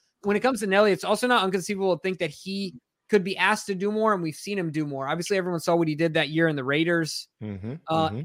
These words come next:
Speaker 1: I, I still think there's more like, uh, left to be had there and, and what he can do. I'm not saying he's jump into a number one
Speaker 2: <clears throat>
Speaker 1: role, but I think he can be much more than he was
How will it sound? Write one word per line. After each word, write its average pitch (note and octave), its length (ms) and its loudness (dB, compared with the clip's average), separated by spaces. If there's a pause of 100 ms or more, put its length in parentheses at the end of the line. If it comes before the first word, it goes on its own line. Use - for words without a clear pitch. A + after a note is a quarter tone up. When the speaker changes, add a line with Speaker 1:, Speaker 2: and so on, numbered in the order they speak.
Speaker 1:
I, A3+ 140 10 (100)
I A#3 80 10
still B3 200 8
think A#3+ 160 4
there's F#3+ 200 8
more G3+ 640 6 (560)
like, E3+ 340 4
uh, D#3+ 200 4
left E3+ 640 4
to F#3 100 4
be E3 120 -6
had D#3 400 2
there C3+ 420 -2 (100)
and, D3+ 220 -4
and D3+ 200 -4
what D#3 160 0
he E3+ 140 -12
can D#3 120 -6
do. D3+ 60 -4
I'm E3 120 -2
not F#3+ 160 0
saying F3 200 -2
he's D#3 220 -2
jump E3 220 0
into D#3 180 0
a - 20 0
number D3+ 240 0
one D#3 220 2
Speaker 2:
<clears throat> - 20 -4
Speaker 1:
role, F3+ 200 4
but F3+ 120 4
I D#3 80 4
think D3 200 -2
he E3 100 -8
can D#3+ 100 -8
be D3+ 120 -6
much D3 260 -6
more D3+ 220 -2
than C#3+ 160 -6
he C#3+ 100 -8
was C#3+ 260 -2